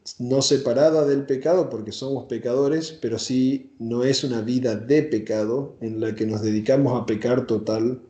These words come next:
la gracia abunda, ¿no? Es una vida en la que morimos constantemente a lo malo, a lo viejo,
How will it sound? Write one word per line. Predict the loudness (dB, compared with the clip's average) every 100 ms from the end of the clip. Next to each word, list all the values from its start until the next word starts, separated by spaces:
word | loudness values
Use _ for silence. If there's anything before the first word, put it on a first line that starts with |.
| -8
la | -6
gracia | -2 -2 0 0
abunda, | 4 4 4 -2
¿no? | -6 -8 -12 -18 -18 -18 -6
Es | 0 0 2
una | 2
vida | 6 6 8 8 8 6
en | 0 -2
la | -4
que | -2 0 0 -4 -10
morimos | -6 -2 2 4 4 0
constantemente | -4 -6 -2 0 2 2 2 2 2 0
a | 0
lo | 0
malo, | 0 2 2
a |
lo | 0 2
viejo, | 4 4 2 -10